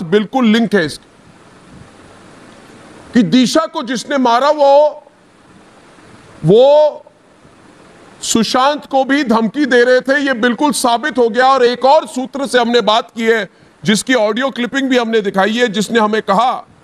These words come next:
कि सुशांत बहुत बड़ा प्रेस कॉन्फ्रेंस करने वाला था दिशा की मौत को लेकर।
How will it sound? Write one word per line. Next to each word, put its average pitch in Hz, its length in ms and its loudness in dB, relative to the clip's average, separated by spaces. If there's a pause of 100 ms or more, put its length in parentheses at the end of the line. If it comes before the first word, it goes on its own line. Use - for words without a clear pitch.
(960)
कि 254 120 4
सुशांत 262 500 0
बहुत 214 420 0
बड़ा 262 240 0
प्रेस 233 300 -2
कॉन्फ्रेंस 233 480 -2
करने 226 240 0
वाला 220 280 0
था 240 160 -2
दिशा 208 360 -2
की 220 160 -6
मौत 190 280 -2
को 180 120 -4
लेकर। 160 240 -6